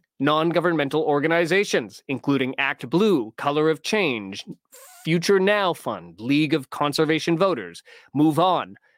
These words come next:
Naral Pro-Choice America, National Democratic Training Committee, Next Gen Climate Action, Obama for America, Planned Parenthood Votes, Progressive Change Campaign Committee, Progressive Turnout Project,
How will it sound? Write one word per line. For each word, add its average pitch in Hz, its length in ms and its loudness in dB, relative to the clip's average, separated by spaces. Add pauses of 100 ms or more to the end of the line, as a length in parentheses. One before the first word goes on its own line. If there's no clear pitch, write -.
(140)
Naral 175 600 2
Pro-Choice 175 420 0
America, 180 440 0 (140)
National 131 460 -2
Democratic 165 600 0
Training 202 460 0
Committee, 95 440 -8 (220)
Next 143 220 -2
Gen 160 340 0
Climate 139 400 0
Action, 170 420 -4 (320)
Obama 131 480 0
for 170 280 2
America, 208 500 -2 (360)
Planned 143 360 -2
Parenthood 160 540 0
Votes, 190 460 -2 (260)
Progressive 165 640 -2 (240)
Change 180 520 0
Campaign 185 560 0
Committee, 190 400 -2 (380)
Progressive 175 680 0
Turnout 214 540 0
Project, 117 680 -4